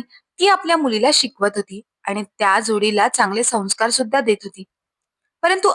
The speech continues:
आज सुद्धा सिया आपल्या छोट्या जावेचे आभार मानते, कारण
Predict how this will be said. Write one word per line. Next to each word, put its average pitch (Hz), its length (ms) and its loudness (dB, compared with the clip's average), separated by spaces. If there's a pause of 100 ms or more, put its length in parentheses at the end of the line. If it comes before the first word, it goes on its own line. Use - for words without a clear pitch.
आज 285 180 2
सुद्धा 262 400 -2
सिया 240 320 2
आपल्या 220 420 -2
छोट्या 220 300 -2
जावेचे 208 480 0
आभार 196 280 0
मानते, 190 360 -8 (540)
कारण 196 240 0